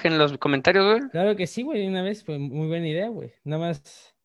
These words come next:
Speaker 1: Digo,
Speaker 2: Déjame
Speaker 1: para, para ahí, eh,
Speaker 2: Ahí lo voy a poner, güey, de una vez. Diseñando.
Speaker 1: cumplir cabalmente con Vento.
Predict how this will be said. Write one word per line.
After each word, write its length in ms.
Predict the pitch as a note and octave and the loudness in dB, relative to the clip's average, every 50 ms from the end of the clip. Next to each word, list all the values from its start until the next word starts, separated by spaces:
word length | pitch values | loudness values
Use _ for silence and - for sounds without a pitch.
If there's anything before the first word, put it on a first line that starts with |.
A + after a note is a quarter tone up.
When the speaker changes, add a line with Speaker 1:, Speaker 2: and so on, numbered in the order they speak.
| _ _ _ _ - | _ _ _ _ 6
Speaker 1:
Digo, 160 | - F3 F#3 - | 8 8 8 8
Speaker 2:
Déjame 40 | |
Speaker 1:
para, 320 | - E3 D#3 D3+ D3 C#3+ - | 8 8 8 8 8 6 6
para 260 | D#3+ D3+ D3 C#3 C3+ | 6 8 8 10 8
ahí, 360 | C#3 D3+ D#3 D3+ D3 C#3+ C#3 A2 | 8 8 8 8 6 6 4 4
eh, 120 | B2 B2+ A#2 - | 4 2 4 4
Speaker 2:
Ahí 120 | D#3 D#3+ | 4 6
lo 60 | D#3+ | 6
voy 100 | F3 G3 | 6 6
a 40 | G3+ | 6
poner, 260 | F3 E3 D3+ C#3 B2 | 4 2 0 0 -2
güey, 140 | A#2 A#2 B2 | -4 -6 -6
de 80 | C3+ C#3 | -6 -6
una 80 | C3+ | -4
vez. 240 | B2+ B2 B2 A#2 A#2+ | -6 -6 -8 -8 -10
Diseñando. 360 | C3 C3 C3 - C#3+ C#3+ - | -10 -10 -6 -4 -2 0 4
Speaker 1:
cumplir 220 | - E3 E3+ E3+ G#3 | 4 6 6 6 6
cabalmente 500 | F3 E3 D#3+ D#3 D3+ D#3 D#3 C#3+ D#3+ D3+ | 8 8 8 8 6 4 2 4 2 2
con 200 | - C3+ B2 B2 | 2 0 0 2
Vento. 260 | C3 B2+ A#2 - | 2 0 0 -4